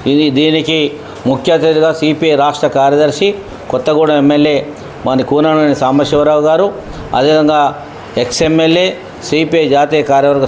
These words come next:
సభ్యులు చాడా వెంకరెడ్డి గారు, సిపిఐ రాష్ట్ర సహాయ కార్యదర్శి తక్కెలపల్లి శ్రీనివాసరావు గారితో పాటు మన మహబాద్ ఎమ్మెల్యే డాక్టర్ మురళీ నాయక్ గారు, అదేవిధంగా డోర్నకల్ ఎమ్మెల్యే విప్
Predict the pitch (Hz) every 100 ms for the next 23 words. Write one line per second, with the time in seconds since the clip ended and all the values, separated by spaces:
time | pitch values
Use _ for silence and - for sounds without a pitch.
0 | 143 139 156 170 - - - - 127 143
1 | 156 143 135 147 147 147 151 156 185 190
2 | - - - - - 170 165 165 160 139
3 | 147 - 139 135 147 143 151 147 139 151
4 | 131 - - - 123 156 156 151 151 127
5 | 143 147 139 139 139 135 127 139 - 139
6 | 160 190 190 - - - - - 123 147
7 | 147 135 - - - - 120 147 156 160
8 | 156 151 143 151 151 151 143 147 - -
9 | - - - - - 135 135 151 139 135
10 | 147 156 156 156 147 160 170 190 - -
11 | - - - 139 156 151 147 127 151 160
12 | 160 165 160 160 - 117 127 156 165 170
13 | 175 117 131 147 175